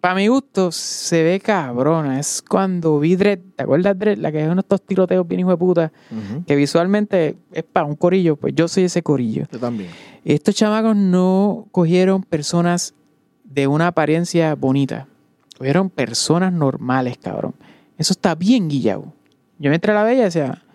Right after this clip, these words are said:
Speaker 1: "Adiós, esta gente casteó actores, cabrón, que se joda como se ven",
Speaker 2: Ujú.
Speaker 1: o, o específicamente de
Speaker 2: Ujú, ujú.
Speaker 1: y eso, porque fácilmente la muchacha podían haber hecho otra cosa. No lo hicieron. Hace que sea más real la película.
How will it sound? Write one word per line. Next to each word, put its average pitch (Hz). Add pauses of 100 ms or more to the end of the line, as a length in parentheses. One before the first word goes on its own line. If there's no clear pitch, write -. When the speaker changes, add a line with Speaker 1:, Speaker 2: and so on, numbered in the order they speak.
(500)
Speaker 1:
"Adiós, 190 (120)
esta -
gente 185
casteó 196
actores, 247
cabrón, 185
que 254
se 175
joda 202
como 240
se 226
ven", 233
Speaker 2:
Ujú. 160
Speaker 1:
o, 165 (240)
o 147
específicamente 190
de 170
Speaker 2:
Ujú, 135
ujú. 196
Speaker 1:
y 165
eso, 202
porque 165
fácilmente 220
la 165
muchacha 175
podían 139
haber 151
hecho 147
otra 123
cosa. 170 (380)
No 165
lo 202
hicieron. 202 (920)
Hace 240
que 196
sea 165
más 196
real 214
la 147
película. -